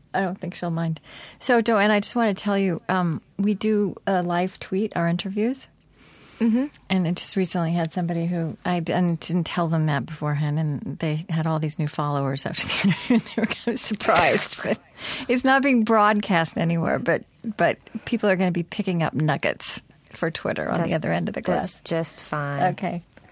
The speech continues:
Speaker 2: Oh, more followers. Oh,
Speaker 1: Yeah.
Speaker 2: no.
Speaker 1: <laughs> I didn't think you'd mind. <laughs>
Speaker 2: No.
Speaker 1: Um, so, all right, I think maybe it's gone away now.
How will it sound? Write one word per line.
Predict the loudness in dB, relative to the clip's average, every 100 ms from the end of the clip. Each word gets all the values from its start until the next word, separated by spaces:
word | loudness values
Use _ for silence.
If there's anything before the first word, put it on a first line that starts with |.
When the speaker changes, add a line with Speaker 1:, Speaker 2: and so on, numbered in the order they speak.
| -20 -20 -20 -10 -2
Speaker 2:
Oh, | 0
more | 2 0 0
followers. | 0 0 0 0 -2 -4 -6 -4
Oh, | 0
Speaker 1:
Yeah. | 2 2
Speaker 2:
no. | 2 2
Speaker 1:
<laughs> | 2 2 0 2 0 2 -2 -2 -4 -4 -6 -12 -4
I | 0
didn't | 2 2
think | 0 -2
you'd | -2
mind. | -2 -2 -4 -8
<laughs> | -8 0 0 2 0 0 -4 0
Speaker 2:
No. | -2 0 -2 -4 -6 -10 -10 -10 -18 -20 -20 -20 _ -20 -4
Speaker 1:
Um, | 0 2 4 2 -2 -12 -20 _ -20 -12
so, | -2 2 4 4 2 _ _ _ _ _ _ _ -2
all | 2
right, | 2 2
I | -2
think | -2 0
maybe | 0 2
it's | 0
gone | 0 0
away | 0 0
now. | -2 -4